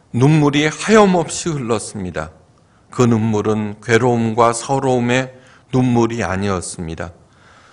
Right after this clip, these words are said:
죄 사함을 받은 기쁨의 눈물이었습니다. 그리고 그는 칠십육 년 십이월 이십팔 일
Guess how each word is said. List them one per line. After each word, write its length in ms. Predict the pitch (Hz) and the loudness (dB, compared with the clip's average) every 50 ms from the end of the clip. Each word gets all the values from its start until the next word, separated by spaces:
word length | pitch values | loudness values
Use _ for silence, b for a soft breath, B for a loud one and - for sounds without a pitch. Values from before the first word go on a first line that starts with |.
| b b b | b b b
죄 300 | - - 127 123 131 139 | -2 2 4 4 4 4
사함을 560 | 135 - 156 143 131 139 135 127 123 120 117 | 2 2 0 0 0 2 0 0 2 0 0
받은 560 | 107 - 98 101 - 123 113 113 113 107 110 | -2 -4 -10 -8 -4 -4 -4 -4 -4 -6 -8
기쁨의 760 | - - 185 185 - - - - 156 143 147 165 180 175 170 180 196 | -6 -6 -6 -6 -6 -12 -8 -6 -4 -2 0 0 -2 -2 -4 -6 -6
눈물이었습니다. 1120 | - 123 117 117 123 117 104 98 98 92 82 78 78 - - - 82 78 73 - 90 92 - _ _ b b b b b b b b | -4 -4 -2 -2 -2 -2 -2 -2 -4 -6 -10 -10 -12 -14 -14 -14 -14 -14 -14 -14 -18 -20 -20 _ _ b b b b b b b b
그리고 340 | - - 98 98 90 101 98 | -12 -8 -6 -4 -2 -2 -4
그는 280 | - 110 104 104 101 101 | -4 -4 -4 -4 -4 -4
칠십육 400 | - - 143 131 - - 120 104 | -6 -8 -10 -10 -8 -6 -6 -4
년 360 | 101 104 110 117 123 135 139 B B B B B B B | -4 -2 -2 -2 -2 -4 -6 B B B B B B B
십이월 460 | - - - 147 135 135 123 117 104 | -12 -10 -10 -6 0 2 2 2 2
이십팔 560 | 92 104 104 - - - _ - 110 104 101 117 | 0 -4 -8 -8 -12 -14 _ -8 -6 -6 -4 -4
일 280 | 127 143 156 151 b | -6 -6 -8 -10 b